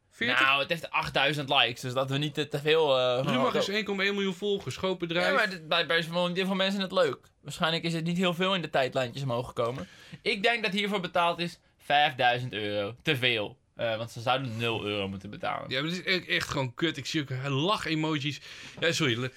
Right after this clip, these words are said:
Speaker 1: ik
Speaker 2: Mensen
Speaker 1: ga je
Speaker 2: lachen hierom, Bardo. Je kan er niks aan doen.
Speaker 1: Maar ik, ik snap niet dat je het ook in je story gaat zetten, dat je het liked, dat je geassocieerd wil worden hiermee. Alsjeblieft.
Speaker 2: Ja, nee. Ehm,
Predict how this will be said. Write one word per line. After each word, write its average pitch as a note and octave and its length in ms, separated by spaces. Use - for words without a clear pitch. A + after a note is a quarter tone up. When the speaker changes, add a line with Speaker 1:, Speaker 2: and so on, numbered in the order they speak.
Speaker 1:
ik D3+ 80
Speaker 2:
Mensen F#3 180
Speaker 1:
ga F#3+ 40
je F3 60
Speaker 2:
lachen F3 240
hierom, C#3 240
Bardo. B2+ 320
Je C3+ 120
kan C3 140
er C3 60
niks C#3 180
aan B2+ 100
doen. A2+ 140
Speaker 1:
Maar E3+ 140
ik, G#3 120
ik G3 140
snap C4+ 340
niet A#3+ 300
dat F#3+ 120
je - 80
het G3 60
ook F#3 120
in F3+ 60
je C#3+ 80
story A#3+ 480
gaat G3+ 220
zetten, G3+ 260
dat E3+ 140
je A#2+ 60
het G#2+ 80
liked, A3+ 380
dat D#3+ 140
je - 60
geassocieerd E3+ 720
wil G#3+ 140
worden G3 260
hiermee. F3+ 440
Alsjeblieft. E3 1000
Speaker 2:
Ja, D3 300
nee. C#3 420
Ehm, B2 480